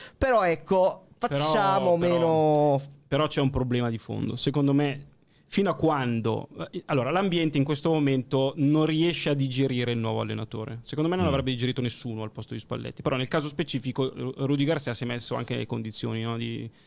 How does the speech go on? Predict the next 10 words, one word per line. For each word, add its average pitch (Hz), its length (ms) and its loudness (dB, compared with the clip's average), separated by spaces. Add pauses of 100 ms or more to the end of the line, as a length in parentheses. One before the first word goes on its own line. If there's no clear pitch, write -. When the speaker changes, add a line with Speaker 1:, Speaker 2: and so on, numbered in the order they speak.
Speaker 1:
Mm. 113 160 4
Speaker 2:
di 135 60 -4
essere 135 300 0
un 131 40 2
pochino 135 320 -2
da 127 120 -2
solo, 120 260 -6
in 120 80 -8
disparte. 117 500 -8
Sostituisci, 123 840 -2